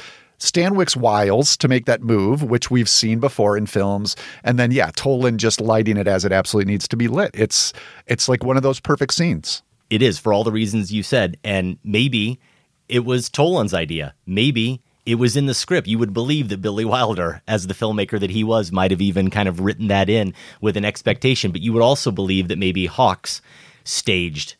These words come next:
Speaker 2: that entire scene that way and blocked it in that fashion.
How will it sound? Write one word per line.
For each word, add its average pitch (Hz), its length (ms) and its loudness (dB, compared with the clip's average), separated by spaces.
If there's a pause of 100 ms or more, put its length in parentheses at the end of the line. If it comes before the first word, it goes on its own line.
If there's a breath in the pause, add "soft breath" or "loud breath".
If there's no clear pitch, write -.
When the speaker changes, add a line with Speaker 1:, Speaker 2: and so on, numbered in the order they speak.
(160)
Speaker 2:
that 87 320 -2
entire 92 420 -2
scene 87 400 -4
that 85 240 -4
way 92 320 0
and 80 160 -6
blocked 90 400 0
it 87 140 -4 (220 loud breath)
in 98 180 -4
that 92 160 -2
fashion. 104 440 -2